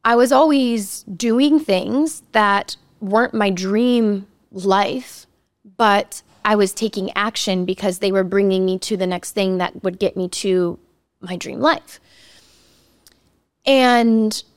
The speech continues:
that was just how I operated. And then a lot of shit just, you know, piled up. A lot of, um, my own traumas and a lot of stuff that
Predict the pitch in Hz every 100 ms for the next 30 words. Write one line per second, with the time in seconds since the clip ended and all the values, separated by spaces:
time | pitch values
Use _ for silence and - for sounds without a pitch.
0 | - 262 262 226 220 214 196 240 349 220
1 | - - - 208 - _ _ _ _ _
2 | _ _ _ _ _ _ _ _ _ _
3 | _ - 233 330 330 302 370 392 - -
4 | 214 381 - _ 220 262 277 - - -
5 | _ _ _ _ - 254 294 294 294 233
6 | 262 285 285 277 - - 214 214 220 233
7 | 240 226 220 214 202 202 202 190 _ _
8 | _ _ _ _ _ _ _ _ _ _
9 | - 196 233 285 285 320 - - 320 -
10 | - 202 202 196 196 196 190 - - 202
11 | 214 254 - 254 - 247